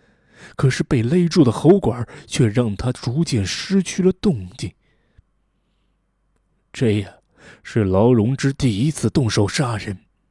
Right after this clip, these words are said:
而在如此重要的一刻呢，他却是忍不住走神儿了。其实啊，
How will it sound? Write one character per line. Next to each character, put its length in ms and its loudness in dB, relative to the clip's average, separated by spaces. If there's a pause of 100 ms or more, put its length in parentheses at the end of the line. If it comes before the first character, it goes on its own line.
(1500)
而 180 -2
在 300 -2
如 220 -2
此 240 -10
重 300 -6
要 120 -4
的 100 -6
一 160 -8
刻 280 -8
呢， 140 -8 (500)
他 160 -14
却 180 -4
是 160 -4
忍 260 -2
不 140 -4
住 220 -4
走 260 -6
神 300 -8
儿 180 -4
了。 160 -14 (2750)
其 240 0
实 380 -4
啊， 80 -14